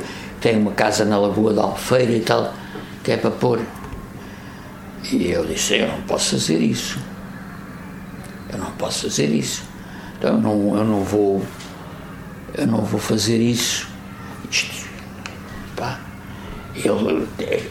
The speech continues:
camarada, fala lá com o camarada, se, eu posso fazer uma coisa. Posso adiantar caminho.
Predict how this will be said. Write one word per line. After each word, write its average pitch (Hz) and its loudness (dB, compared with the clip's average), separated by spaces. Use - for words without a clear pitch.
camarada, 120 4
fala 98 6
lá 107 4
com - -2
o - -2
camarada, 143 4
se, - -4
eu 113 2
posso - 4
fazer 123 6
uma 151 6
coisa. - 0
Posso - 4
adiantar 127 4
caminho. 110 4